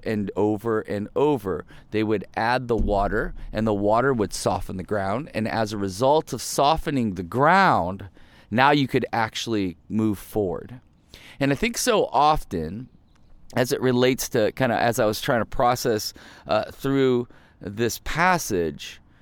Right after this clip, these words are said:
is this feels a bit about what this passage is trying to talk about. Suffering feels like this, uh, hard soil, right? But there's also, if, uh, there's this water that's attached to it, this comfort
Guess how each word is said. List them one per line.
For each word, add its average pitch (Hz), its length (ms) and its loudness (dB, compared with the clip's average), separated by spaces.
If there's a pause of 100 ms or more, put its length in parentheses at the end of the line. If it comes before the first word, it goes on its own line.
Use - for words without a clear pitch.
(280)
is 123 260 0
this 139 220 0
feels 220 500 2
a 143 80 4
bit 151 260 4
about 123 280 4
what 123 160 0
this 120 140 -2
passage 123 460 2
is 101 120 -4
trying 101 280 -2
to 87 60 -6
talk 104 240 -4
about. 73 200 -6
Suffering 156 400 0
feels 131 460 0
like 110 240 2
this, 104 320 0 (400)
uh, 101 260 2 (400)
hard 170 600 4
soil, 120 760 2 (760)
right? 127 320 0 (500)
But 127 120 -4
there's 147 180 0
also, 156 760 2
if, 123 220 -4
uh, 139 160 -4
there's 127 240 -2
this 123 180 -4
water 117 720 -2
that's - 220 -8
attached - 580 -2
to 92 140 -8
it, - 140 -14 (200)
this 104 220 -6
comfort - 720 -6